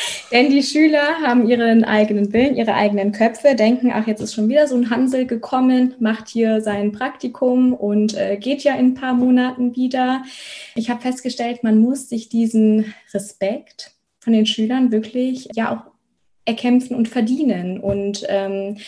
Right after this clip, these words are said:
es ist so gewesen, dass ich, glaube ich, die ersten zwei Stunden habe ich gedacht, „Nee, mit mir nicht.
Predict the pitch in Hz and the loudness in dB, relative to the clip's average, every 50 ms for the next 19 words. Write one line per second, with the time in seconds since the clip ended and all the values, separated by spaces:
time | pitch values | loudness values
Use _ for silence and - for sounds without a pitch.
0 | - - - - - - - _ - 214 214 208 - 247 247 247 - - - - | -18 -18 -18 -18 -20 -20 -12 _ -2 -2 0 0 -2 -4 -4 -4 -8 -16 -18 -18
1 | _ - 208 208 226 226 220 226 196 202 208 226 247 254 247 226 226 240 226 - | _ -12 -8 -6 -4 -2 0 0 0 0 0 0 2 2 0 0 0 -2 -4 -4
2 | - 214 202 208 208 - 208 - - - 202 214 220 - - 294 277 - 302 302 | -2 -2 -2 -2 -2 -4 -6 -6 -4 -4 -4 -4 -6 -6 -8 -8 -4 0 0 0
3 | - 202 - 220 233 247 247 208 208 208 - 208 202 202 226 226 - 220 214 254 | 0 0 0 0 0 0 0 -2 -2 -4 -4 -4 -2 -2 -4 -2 0 2 2 4
4 | 262 226 214 - 208 214 202 190 185 196 - - - - - - - - - | 4 2 2 2 2 2 2 2 2 0 0 -2 -4 -8 -12 -14 -18 -20 -20